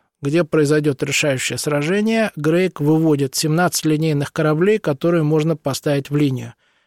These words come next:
Почему в линию? Сражались тогда в линиях, я вот обещал объяснить, потому что это сохраняло дисциплину и правильное тактическое построение кораблей.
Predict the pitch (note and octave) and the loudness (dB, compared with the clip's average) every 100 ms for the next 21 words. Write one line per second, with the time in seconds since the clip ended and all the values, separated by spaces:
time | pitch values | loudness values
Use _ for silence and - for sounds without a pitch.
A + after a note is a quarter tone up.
0 | _ - D#3 G3+ G#3+ E3+ E3+ C#3+ B2+ B2+ | _ -4 2 4 6 6 4 2 -2 -8
1 | _ _ _ _ - F3+ F3+ G#3 C4 A3+ | _ _ _ _ 0 4 6 6 6 4
2 | - E3+ D#3+ D#3+ C#3+ F3 F3 C#3+ C3 D3+ | 2 0 2 2 4 4 4 2 -2 -4
3 | C3 D3+ D#3 F3 F#3 D3 C3+ C#3+ D3 C#3+ | -2 0 2 2 2 2 0 -2 -4 -4
4 | B2 - - D#3 F#3+ B3 - G#3+ - G#3 | -8 -6 0 2 4 4 4 0 2 0
5 | G3+ - - F#3 F3 G3+ G3 E3 D3+ E3 | 0 0 0 2 4 4 4 2 0 0
6 | - F3 G3 G#3+ A#3+ B3+ - E3 - F#3+ | 0 0 0 2 4 2 2 -4 2 4
7 | G#3+ G3 F#3+ F#3 F3 - - F3+ D#3 - | 6 6 4 2 0 -2 -4 -4 -4 -2
8 | E3 - C3+ D#3 D#3 D#3+ D#3+ D3 - D3+ | -2 -2 -2 0 2 2 0 -2 0 0
9 | D3+ B2 A#2+ | 2 -2 -10